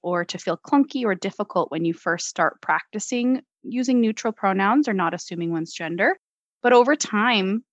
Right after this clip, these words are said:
with practice, it becomes much easier and much more natural to use language like that.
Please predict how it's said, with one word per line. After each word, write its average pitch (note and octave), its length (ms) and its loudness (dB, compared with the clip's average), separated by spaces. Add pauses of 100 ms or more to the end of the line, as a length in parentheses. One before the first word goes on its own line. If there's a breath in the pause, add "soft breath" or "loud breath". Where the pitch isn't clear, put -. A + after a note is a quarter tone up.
(240)
with G3+ 280 -2
practice, - 680 0 (100)
it G#3+ 120 -4
becomes G#3 460 -2
much G3+ 420 2
easier B3+ 680 -2
and G3 240 0
much G3 240 -4
more G3 140 2
natural F3+ 760 -4
to - 180 -6
use F#3+ 400 -4
language - 340 -10
like - 200 -12
that. - 240 -8